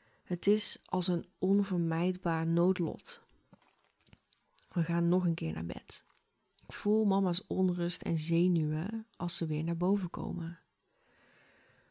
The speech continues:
We moeten naar het ziekenhuis. Daphne praat, maar ik ben niet echt erbij. Ruggenprik, oké. C T G, ja, oké, whatever.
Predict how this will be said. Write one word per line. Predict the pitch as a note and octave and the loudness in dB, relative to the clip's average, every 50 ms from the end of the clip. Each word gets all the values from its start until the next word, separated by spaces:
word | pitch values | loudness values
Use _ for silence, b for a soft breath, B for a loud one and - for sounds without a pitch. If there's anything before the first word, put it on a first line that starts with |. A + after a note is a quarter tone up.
| b b b | b b b
We | - E3 | 0 0
moeten | D#3 D#3 D#3+ - E3 | 2 2 2 0 -2
naar | D#3+ D#3 D#3 | -2 -2 -4
het | D#3+ - | -4 -6
ziekenhuis. | - - - - - - - - F3+ - - - - _ _ _ _ _ _ _ _ _ _ _ _ - _ _ _ _ _ _ _ - _ _ _ - _ _ _ _ | -6 -8 -8 -8 -8 -10 -10 -12 -12 -12 -12 -14 -16 _ _ _ _ _ _ _ _ _ _ _ _ -20 _ _ _ _ _ _ _ -20 _ _ _ -20 _ _ _ _
Daphne | - F3 E3+ - - F3 E3+ | 0 0 0 0 0 -2 -2
praat, | - - F3 E3+ E3+ E3 E3+ E3 - - | -2 0 0 2 2 2 2 0 -2 -4
maar | F3 F3 | -4 -2
ik | E3+ D#3+ | -2 -2
ben | E3 F3 E3+ | -2 0 0
niet | E3+ E3+ E3+ E3+ | 2 0 0 0
echt | - D#3 - - | -4 -6 -6 -4
erbij. | - D#3+ D#3+ - - - F3 F3+ - F3 - _ _ _ | -6 -6 -6 -6 -8 -8 -8 -10 -12 -14 -16 _ _ _
Ruggenprik, | - F3+ F3 E3 D#3+ E3 - E3+ E3+ E3 E3 - - - - - | -4 -2 -2 0 -2 -4 -6 -6 -6 -6 -6 -8 -12 -20 -12 -10
oké. | F3 E3 - - E3 E3 E3+ E3+ E3+ F3 E3+ _ | -10 -8 -8 -6 -8 -6 -4 -6 -6 -6 -10 _
C | - - - F3 F3 | -10 -4 -2 -2 -2
T | F3 | 0
G, | - E3 - - | -2 -4 -4 -2
ja, | E3+ E3 D#3+ E3 E3 E3 E3 D#3+ - - - - | -4 -2 -2 -2 -2 -2 -2 -2 -4 -6 -8 -8
oké, | - F3 E3+ - - D#3+ D#3+ D#3+ D#3+ | -8 -8 -8 -4 -2 -2 0 0 0
whatever. | D#3+ D#3+ D#3+ E3 E3 D#3+ D#3 E3 E3+ F3 F3 - | 0 0 -2 -2 -2 -4 -4 -4 -6 -6 -6 -10